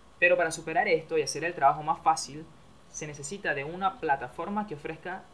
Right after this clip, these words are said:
fácil visibilidad de los indicadores y que ofrezca informes consistentes en toda la cartera de mejora continua. Y casualmente esta es una característica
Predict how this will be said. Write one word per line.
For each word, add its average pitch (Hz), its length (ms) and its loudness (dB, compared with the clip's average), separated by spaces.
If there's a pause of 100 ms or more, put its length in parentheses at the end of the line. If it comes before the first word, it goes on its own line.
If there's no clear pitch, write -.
(100)
fácil 196 300 6
visibilidad 143 600 2
de 123 260 -6
los 123 140 -8
indicadores 175 640 0 (540)
y 175 120 -10
que 185 140 -6
ofrezca 214 380 -8
informes 185 540 -4
consistentes 180 720 -4
en 135 140 -12
toda 175 240 4
la 156 100 8
cartera 131 380 -8
de 143 100 -10
mejora 120 220 -14
continua. 113 340 -16 (1300)
Y 180 80 -14
casualmente 233 640 4
esta 220 280 0
es 202 260 -2
una 175 120 -6
característica 160 1000 6